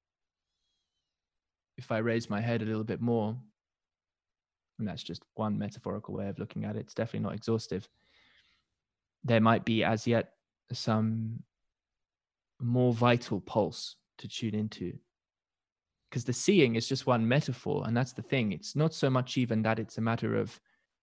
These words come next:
um, seeing in terms of vision, in terms of eyesight, although that's a big part of it. We also have these other ways of paying attention. Obviously, we hear and we touch and all these kind of things.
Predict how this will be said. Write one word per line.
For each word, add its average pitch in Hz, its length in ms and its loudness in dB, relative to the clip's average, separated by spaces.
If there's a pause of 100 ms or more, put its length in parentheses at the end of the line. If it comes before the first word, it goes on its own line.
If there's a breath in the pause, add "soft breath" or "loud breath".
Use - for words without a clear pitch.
(220)
um, 55 480 -2 (480)
seeing 123 420 4
in 104 80 2
terms 113 340 0
of 104 180 -4
vision, 123 340 4
in 104 100 0
terms 107 300 -2
of 104 100 -4
eyesight, 101 580 2
although 107 220 -4
that's 110 180 -6
a 123 40 -14
big 117 180 -4
part 131 260 2
of 104 120 -6
it. - 160 -6
We 117 100 2
also 135 300 0
have 117 240 0
these 117 200 -2
other 131 240 2
ways 117 520 4
of - 360 -2 (680)
paying 123 240 4
attention. 117 420 0
Obviously, 98 320 -4
we 107 120 -2
hear 104 420 0
and 104 80 -2
we 104 80 -4
touch - 480 -4
and - 100 -8
all 110 120 0
these 110 160 -2
kind 104 260 -2
of 107 80 -6
things. 107 400 -4